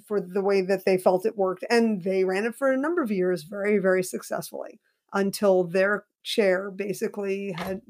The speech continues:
been done. She was done. And I completely, uh, sympathize with that. So I know, um, Digital Manga Publishing, they picked up YaoiCon. They ran it as a D M P event,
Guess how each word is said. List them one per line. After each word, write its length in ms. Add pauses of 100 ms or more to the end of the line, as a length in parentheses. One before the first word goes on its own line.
(100)
been 180
done. 340
She 160
was 160
done. 340
And 160
I 140
completely, 880 (360)
uh, 340
sympathize 520
with 120
that. 220 (520)
So 760 (160)
I 120
know, 320
um, 600 (300)
Digital 260
Manga 240
Publishing, 520 (200)
they 320
picked 320
up 180 (420)
YaoiCon. 560 (340)
They 320
ran 300
it 180
as 300
a 240
D 300
M 180
P 260
event, 540